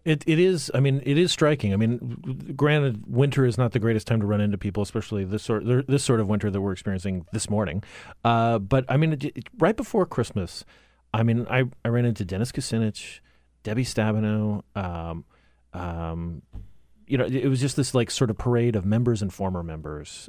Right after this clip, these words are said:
uh, of Congress just sort of puttering around Capitol Hill, just, you know, in Eastern Market, just picking up their groceries or looking at, uh, the,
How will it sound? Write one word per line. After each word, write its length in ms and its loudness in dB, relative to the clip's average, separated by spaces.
uh, 220 -2
of 140 -6
Congress 320 -6
just 220 -4
sort 160 -2
of 200 -8
puttering 400 -2
around 580 -2
Capitol 280 -6
Hill, 240 -4
just, 240 -12
you 180 -2
know, 120 0
in 180 -2
Eastern 300 -4
Market, 320 -2
just 240 -8
picking 200 -6
up 120 -8
their 100 -4
groceries 480 -4
or 100 -4
looking 360 -4
at, 180 -4
uh, 220 0
the, 280 -2